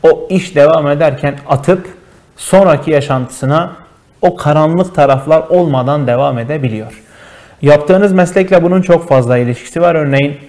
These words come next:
işiniz devam ederken çok hareketli, çok koşturmacalı bir iş yapıyorsanız tahminimdir birikmiş olan bir öfkeniz vesaireniz varsa o öfkenizin bir kısmını o iş sırasında atıp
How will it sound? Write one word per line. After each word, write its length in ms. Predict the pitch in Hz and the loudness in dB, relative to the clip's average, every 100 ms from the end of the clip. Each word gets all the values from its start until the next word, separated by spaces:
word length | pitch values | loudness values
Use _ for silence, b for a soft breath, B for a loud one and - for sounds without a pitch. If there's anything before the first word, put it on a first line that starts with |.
| _ _ _ | _ _ _
işiniz 400 | 139 160 170 151 | -4 0 0 2
devam 320 | 151 160 156 | 4 4 4
ederken 420 | 151 160 151 143 | 2 2 0 -2
çok 240 | 135 156 151 | 0 -2 0
hareketli, 480 | 139 131 135 127 143 | 0 0 -4 -8 -6
çok 280 | 147 139 | -4 -4
koşturmacalı 680 | 135 127 - 127 123 127 143 | -4 -4 -4 -4 -2 0 -2
bir 100 | 139 | -4
iş 200 | 135 139 | -6 -6
yapıyorsanız 680 | 127 120 147 131 117 127 151 B B B B _ | -4 -4 -4 -6 -6 -8 -10 B B B B _
tahminimdir 680 | - 180 190 185 139 151 - B B B 139 | 0 2 2 0 0 0 -4 B B B -2
birikmiş 480 | 151 160 180 185 | 0 0 -2 -4
olan 300 | - 165 165 | 0 2 2
bir 160 | 165 170 | 0 0
öfkeniz 560 | 170 143 - 147 160 139 | 0 0 -2 0 0 -2
vesaireniz 600 | 139 165 147 131 147 139 | 0 0 0 0 -4 0
varsa 380 | 151 135 156 156 | 0 0 -2 0
o 180 | 180 | 2
öfkenizin 540 | 147 131 139 127 127 147 | 0 0 -2 -2 -2 -2
bir 140 | 143 | -4
kısmını 440 | 143 127 127 131 135 | -6 -10 -4 0 0
o 80 | |
iş 100 | 139 | -2
sırasında 540 | 135 131 120 123 123 131 | -6 -8 -6 -4 -4 -2
atıp 340 | 135 196 196 | -2 0 -2